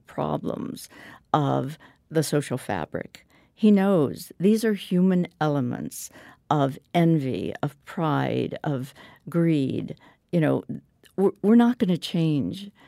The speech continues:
That's what we are. It's part of our makeup. It's part of the hardwiring. But we can do a better job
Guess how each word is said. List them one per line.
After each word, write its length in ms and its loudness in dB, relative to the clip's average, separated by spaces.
That's 360 0
what 280 0
we 140 2
are. 360 0
It's 140 -8
part 340 -2
of 100 -2
our 300 0
makeup. 720 2
It's 200 -6
part 260 0
of 60 2
the 180 -4
hardwiring. 800 -2
But 160 8
we 140 6
can 160 6
do 160 8
a 60 6
better 200 2
job 720 0